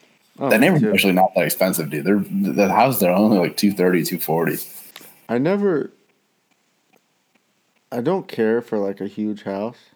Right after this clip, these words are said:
Speaker 2: No,
Speaker 1: I just
Speaker 2: no.
Speaker 1: wanna spread the fuck out. I want, uh,
Speaker 2: I also wanna spread the fuck out, but this is the only place, this is the only place I think I'd be okay with, like, actually settling in a development. I'll show you some of the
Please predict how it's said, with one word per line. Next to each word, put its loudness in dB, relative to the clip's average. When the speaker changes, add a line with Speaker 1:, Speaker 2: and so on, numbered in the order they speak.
Speaker 2:
No, 2
Speaker 1:
I 2
just -20
Speaker 2:
no. -2
Speaker 1:
wanna -6
spread -10
the -12
fuck -14
out. -12
I -4
want, -2
uh, -6
Speaker 2:
I 6
also 6
wanna 4
spread 2
the -2
fuck 2
out, 2
but 2
this 4
is 2
the 4
only 4
place, 0
this 0
is 2
the 6
only 4
place 2
I 4
think 2
I'd 2
be 4
okay 0
with, -2
like, -2
actually 0
settling 2
in 0
a -2
development. 2
I'll -6
show 2
you 2
some -4
of -4
the 0